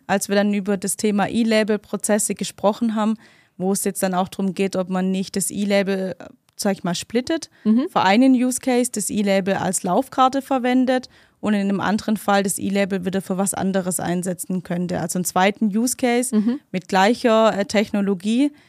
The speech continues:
Speaker 1: nur anderes Layout zum Beispiel. Da sind wir jetzt auch gerade in Gesprächen.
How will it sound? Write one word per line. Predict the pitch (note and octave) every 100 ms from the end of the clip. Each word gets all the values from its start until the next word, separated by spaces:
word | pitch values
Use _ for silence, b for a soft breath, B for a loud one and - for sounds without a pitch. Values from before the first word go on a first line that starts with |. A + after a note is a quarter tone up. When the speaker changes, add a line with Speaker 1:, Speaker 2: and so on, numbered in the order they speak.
| b b
Speaker 1:
nur | G3+ G#3+ A3 G3
anderes | G3+ G#3 G3 F3+ F3
Layout | F3 F3+ E3+ E3+
zum | F#3+ F3
Beispiel. | E3 - F3+
Da | F3+ F3+
sind | - G3
wir |
jetzt | G3 -
auch | F3+ -
gerade | - - -
in | F3+
Gesprächen. | E3+ - - - -